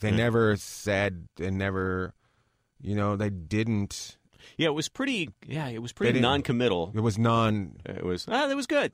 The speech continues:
Speaker 1: Yeah, the
Speaker 2: I think somebody once told you to
Speaker 1: They
Speaker 2: do more crowd work or
Speaker 1: they all
Speaker 2: something.
Speaker 1: told me to do more crowd work,
Speaker 2: Yeah.
Speaker 1: which is funny because then the producers will walk up to me and say, "You can't do any crowd."
Speaker 2: <laughs> Right, because they can't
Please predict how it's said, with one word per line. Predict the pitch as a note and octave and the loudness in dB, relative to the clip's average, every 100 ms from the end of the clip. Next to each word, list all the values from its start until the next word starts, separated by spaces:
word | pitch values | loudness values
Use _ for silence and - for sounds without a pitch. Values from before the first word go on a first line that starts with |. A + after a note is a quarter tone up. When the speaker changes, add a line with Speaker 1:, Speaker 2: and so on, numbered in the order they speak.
| _ _ _ - | _ _ _ -8
Speaker 1:
Yeah, | A2 A2+ G2 | 0 2 2
the | |
Speaker 2:
I | A2+ | 2
think | E3 C3 - | 2 0 -4
somebody | - - - E3 D#3 D3 C3 G#2+ - | -6 -2 0 2 2 2 0 -6 -12
once | G#2+ C#3 C3+ - | -4 -2 -2 -6
told | - C#3 C3+ | -4 -4 -2
you | B2+ | -2
to | B2 | 2
Speaker 1:
They | C3 | 4
Speaker 2:
do | C3 | 4
more | A#2+ | 0
crowd | A#2 B2 A2 E2+ | 0 2 2 2
work | D#2 C#2 | 0 2
or | |
Speaker 1:
they | B2+ C3 | 6 8
all | C3+ C#3 | 8 6
Speaker 2:
something. | C#3 | 4
Speaker 1:
told | B2 | 2
me | A#2+ | 4
to | |
do | A2 A2 | 2 2
more | G#2 | 2
crowd | - G2 F#2+ | 2 2 2
work, | G2 | 2
Speaker 2:
Yeah. | F#2 A2 | 2 2
Speaker 1:
which | G#2 | 0
is | G2+ | -2
funny | - E3+ C3+ | 2 2 4
because | A2 A2 C#3+ | 2 0 0
then | G2+ G2 | 0 -2
the | |
producers | F#2+ G2 F#2+ F#2+ | -2 -2 -2 -2
will | F#2+ | -4
walk | F#2 E2+ E2+ | -2 -4 -4
up | D#2 - - | -6 -8 -10
to | - | -6
me | E2+ | -4
and | E2 | -6
say, | E2 D#2 | -6 -8
"You | E2+ | -8
can't | E2+ D#2+ | -8 -8
do | D2 | -8
any | D#2 | -10
crowd." | - - | -10 -6
Speaker 2:
<laughs> | G3 | -4
Right, | B3+ C4 - - _ | -2 -2 -4 -8 _
because | - C3+ B2+ | -2 0 2
they | C3 | 0
can't | - B2 A2+ | 2 2 0